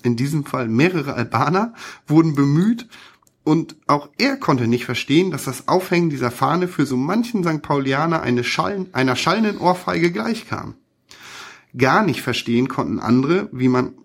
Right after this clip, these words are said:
gar auf einem solch erschreckend niedrigen Niveau, Zitat Ende, über den Begriff Nation diskutieren könne.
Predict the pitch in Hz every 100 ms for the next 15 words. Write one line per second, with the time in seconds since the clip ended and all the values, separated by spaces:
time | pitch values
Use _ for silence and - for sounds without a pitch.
0 | - - 120 117 - _ _ 110 104 -
1 | 107 107 - 107 131 175 - 147 - -
2 | 185 185 190 139 151 175 170 151 127 113
3 | 110 123 240 - - - - - - 110
4 | 143 202 - - - 156 170 160 151 143
5 | 185 190 190 185 233 226 151 - 120 -
6 | 120 107 101 107 95 -